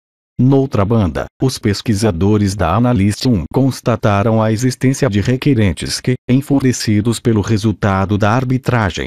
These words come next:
ou pela inadimplência da parte contrária, levaram a questão para o lado pessoal e, após ameaças,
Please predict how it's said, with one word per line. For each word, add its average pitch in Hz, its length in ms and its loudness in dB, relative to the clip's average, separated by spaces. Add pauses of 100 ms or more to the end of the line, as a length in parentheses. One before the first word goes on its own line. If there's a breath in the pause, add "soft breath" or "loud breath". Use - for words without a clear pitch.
ou 107 140 0
pela 120 260 2
inadimplência 101 880 -2
da 120 140 0
parte - 420 -2
contrária, 92 640 0 (120)
levaram 117 680 0
a 175 80 -2
questão 98 560 -2
para 113 240 0
o 113 80 0
lado 104 400 0
pessoal 107 500 0
e, 110 60 -4 (120)
após 143 540 -2
ameaças, 127 760 0